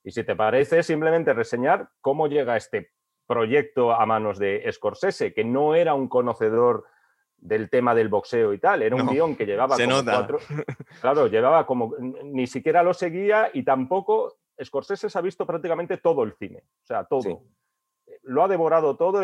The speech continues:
Speaker 1: ha sido un cinéfago declaradísimo además y un gran divulgador,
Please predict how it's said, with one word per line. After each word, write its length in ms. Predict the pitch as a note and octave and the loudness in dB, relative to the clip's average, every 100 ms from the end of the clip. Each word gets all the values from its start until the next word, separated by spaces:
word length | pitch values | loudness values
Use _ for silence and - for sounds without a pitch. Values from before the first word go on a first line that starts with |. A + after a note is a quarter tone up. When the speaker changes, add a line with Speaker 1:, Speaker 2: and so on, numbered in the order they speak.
| F3 | 0
Speaker 1:
ha 60 | |
sido 180 | D3 E3 | -2 -6
un 120 | D#3+ | -10
cinéfago 760 | - C#3+ C#3+ D#3 E3 D#3 F#3+ - G2 | -8 -6 -4 -2 -2 -2 -6 -8 -6
declaradísimo 760 | G#2 - G#2+ G#2 B2 - A#2+ | -6 -2 -2 -2 -4 -6 -6
además 360 | A2 A#2 F#3 - | -4 -2 -4 -4
y 20 | |
un 120 | A#2+ | -8
gran 180 | A2+ A#2+ | -6 -6
divulgador, 640 | A#2 G#2+ G2+ A2+ D3 D3 | -6 -6 -4 -2 -2 -4